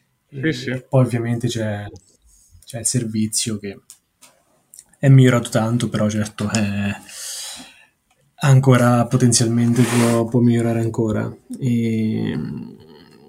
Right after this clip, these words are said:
Speaker 2: però sì, in-, anche lui in un-, un'intervista che ha rilasciato da poco ha detto che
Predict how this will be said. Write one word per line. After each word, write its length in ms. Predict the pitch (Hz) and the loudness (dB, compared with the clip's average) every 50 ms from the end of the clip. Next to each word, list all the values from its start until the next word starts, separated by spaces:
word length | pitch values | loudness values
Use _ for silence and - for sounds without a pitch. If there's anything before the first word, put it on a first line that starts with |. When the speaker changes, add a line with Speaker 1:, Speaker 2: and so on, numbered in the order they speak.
| - - - - - | -10 -10 -10 -8 -4
Speaker 2:
però 220 | - 143 139 135 127 | 0 2 4 4 4
sì, 460 | - - 135 127 120 113 117 113 113 | 4 4 4 4 4 2 0 0 0
in-, 100 | 113 117 120 123 113 - _ _ _ _ _ _ _ - | 0 -2 -2 -4 -6 -8 _ _ _ _ _ _ _ 0
anche 280 | - 135 131 131 139 | 4 4 6 8 10
lui 100 | 135 143 | 10 10
in 60 | 147 139 | 12 12
un-, 440 | 131 131 131 131 131 131 131 135 - - | 12 12 12 10 10 10 8 6 4 4
un'intervista 720 | 139 135 135 135 131 135 127 127 131 127 127 - - 131 | 6 8 8 8 8 8 6 6 6 6 6 4 4 4
che 60 | 127 | 4
ha 20 | 127 | 4
rilasciato 760 | 123 123 127 123 - - 123 120 117 127 123 123 123 123 | 4 4 2 0 0 0 0 2 2 2 2 2 2 2
da 160 | 120 120 123 120 | 2 0 0 -2
poco 400 | - 131 127 127 135 127 - 120 | 0 2 2 2 2 2 0 -2
ha 40 | 110 | -2
detto 280 | 113 110 113 - 123 | -2 -4 -2 -2 -2
che 360 | 113 113 110 110 107 107 107 | -2 0 0 -2 -2 -2 -4